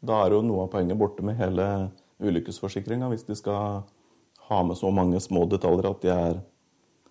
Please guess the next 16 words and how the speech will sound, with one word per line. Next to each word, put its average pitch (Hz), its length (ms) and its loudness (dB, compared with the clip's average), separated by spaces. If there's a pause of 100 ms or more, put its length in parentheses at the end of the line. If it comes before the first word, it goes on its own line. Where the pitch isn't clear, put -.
(200)
fraskriver 87 480 0
seg 92 540 -4
ansvar 85 420 0
på 92 80 0
nesten 87 460 -4 (180)
alt - 160 -8
som 92 140 -6
er. 123 100 -8 (160)
Når 110 140 0
hun 101 100 0
tegner 87 400 4
en 98 160 2
ulykkesforsikring, 98 800 -2
så 101 140 -6
trodde 98 260 0
jeg 98 260 -2